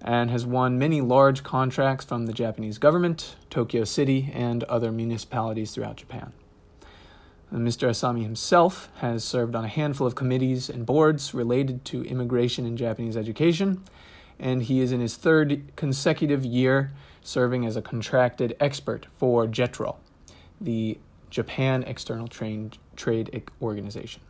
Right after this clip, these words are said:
In today's conversation, which was conducted online and in Japanese, by the way, we cover his motivations for starting Naitei Bridge,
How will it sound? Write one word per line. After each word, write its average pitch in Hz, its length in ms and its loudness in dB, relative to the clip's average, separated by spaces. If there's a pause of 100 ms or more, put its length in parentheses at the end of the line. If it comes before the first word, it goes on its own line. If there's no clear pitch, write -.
(1160)
In 147 100 -2
today's 151 260 6
conversation, 156 680 2 (520)
which 131 180 2
was 131 240 4
conducted 131 420 2
online 131 640 2
and 117 480 -2
in 143 140 0
Japanese, 131 480 4
by 107 160 -2
the 104 80 -6
way, 127 220 -4 (640)
we 160 180 4
cover 175 380 6
his 151 240 6
motivations 151 680 4
for 120 140 -4
starting 135 420 4
Naitei 120 380 0
Bridge, 170 460 2